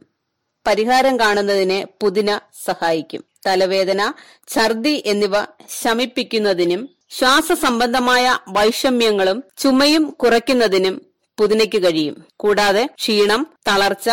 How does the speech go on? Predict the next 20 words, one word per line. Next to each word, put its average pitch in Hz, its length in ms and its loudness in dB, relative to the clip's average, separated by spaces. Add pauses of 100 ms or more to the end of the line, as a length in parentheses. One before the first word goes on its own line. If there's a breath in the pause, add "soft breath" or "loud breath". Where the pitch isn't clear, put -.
(300)
എന്നിവ 233 320 2
അകറ്റുന്നതിനും 214 920 0 (160)
വിഷാദ 277 500 0
അവസ്ഥയിൽ 262 640 0
നിന്ന് 214 300 0 (400 loud breath)
രക്ഷ 226 280 0
നേടാനും 190 540 0 (580 soft breath)
ശരീരഭാരം 233 880 0
കുറയ്ക്കാനും 208 680 -2 (380)
പുതിന 208 420 0
നമ്മെ 185 320 -2
സഹായിക്കും. 170 640 -6 (280)
ആന്റി 320 400 4
ഓക്സിഡന്റുകൾ 262 840 2 (160)
സമൃദ്ധമാകയാൽ 214 920 0 (360)
അർബുദം 254 640 0
ഉൾപ്പെടെ 220 520 0 (320 soft breath)
നിരവധി 254 500 2
രോഗങ്ങളെ 233 520 2
ചെറുക്കാൻ 196 560 -2